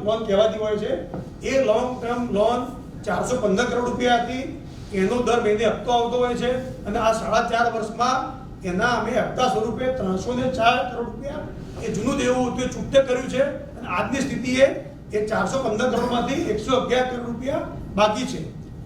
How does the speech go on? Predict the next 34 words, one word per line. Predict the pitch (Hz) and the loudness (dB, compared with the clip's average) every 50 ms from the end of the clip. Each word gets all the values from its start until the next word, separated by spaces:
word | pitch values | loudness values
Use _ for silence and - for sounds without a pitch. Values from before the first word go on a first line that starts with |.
| - - - | -14 -12 -4
મારો | - 196 233 247 | 0 2 2 2
કહેવાનો | 220 214 208 240 254 240 | 2 2 2 2 2 2
મતલબ | 240 - 269 269 - 233 | 0 0 0 0 0 2
એમ | 240 254 262 254 | 0 0 0 0
છે | - 190 170 165 - - - - - - - | -2 -2 -2 -4 -4 -8 -10 -10 -10 -10 -4
કે | - 202 202 | 0 0 2
અમે | 202 202 247 269 269 - - - - - - - - | 2 4 4 4 2 0 -2 -6 -10 -10 -12 -12 -10
સાતસો | - - 180 185 180 - - 254 262 | -6 -2 0 0 0 0 0 2 2
બાણું | 254 214 208 240 254 208 | 4 4 4 2 2 2
કરોડનો | 233 247 254 254 254 247 254 254 262 277 277 277 285 285 - - - - - - - - - | 4 4 6 6 4 4 2 0 0 0 0 -2 -6 -10 -12 -14 -14 -12 -12 -12 -12 -8 0
જ્યારે | 175 202 226 247 240 | 4 4 4 4 2
અમારી | 254 254 254 220 | -2 -2 -2 -2
મિલકતમાં | 214 208 - 269 285 269 262 233 | -2 -2 -2 0 0 0 2 4
વધારો | 196 208 233 247 240 | 4 4 4 4 2
કર્યો | 240 233 233 226 208 | 2 2 2 4 2
હોય | 180 175 165 165 - - - - - - - - - | 2 0 -2 -4 -8 -12 -14 -14 -14 -16 -16 -12 -8
અને | 190 - - - - | -8 -6 -6 -4 0
ત્રણસો | 208 196 190 185 - 269 | 0 2 2 2 2 2
સિત્તેર, | 247 233 233 233 262 262 262 - - | 0 0 -2 -2 -2 -2 -2 -2 -2
ત્રણસો | - 208 202 190 196 247 262 | 0 0 0 0 0 0 0
ને | 269 254 | 0 4
ચાર | - 233 240 247 247 | 6 6 6 6 6
કરોડ | 254 254 262 247 | 2 0 -2 -2
રૂપિયા | 254 247 - 254 269 269 269 262 - - - - - - - - - | -2 -4 -4 -2 0 0 0 0 -2 -6 -10 -12 -12 -12 -12 -10 -8
જૂની | 175 190 240 262 - 208 | -6 -4 -2 2 4 4
લોન | 233 254 269 196 | 4 4 4 2
ભરી | 190 190 233 254 | 0 0 0 2
હોય, | 247 190 180 - - - - - - - - - | 2 2 2 0 -2 -6 -10 -12 -12 -14 -10 -6
તો | - - - | -6 -6 -2
આ | 196 208 247 277 269 | 0 2 4 4 4
બંનેનો | 285 226 220 226 240 254 254 277 285 294 311 349 - - | 2 0 -2 -2 -2 -2 0 2 2 2 2 0 -2 -4
જો | - 247 - | -2 -2 0
સરવાળો | - 202 220 247 262 262 262 - 240 | 0 2 2 4 4 4 4 2 0
કરીએ | 233 - 254 240 208 | -2 -2 0 0 0